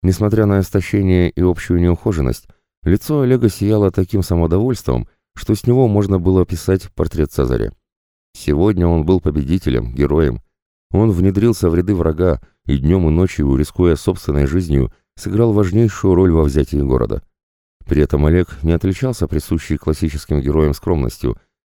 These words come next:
зато обладал выдающимся артистизмом и умением приукрасить любую историю.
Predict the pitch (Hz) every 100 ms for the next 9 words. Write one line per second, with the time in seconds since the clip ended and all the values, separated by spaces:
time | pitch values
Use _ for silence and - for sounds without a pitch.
0 | _ - 67 85 156 160 147 123 123 135
1 | 113 95 104 113 - 95 104 98 87 -
2 | 85 - 117 98 95 - _ _ - 151
3 | 82 80 92 92 - 71 - 78 85 -
4 | 76 67 69 71 - 62 62 60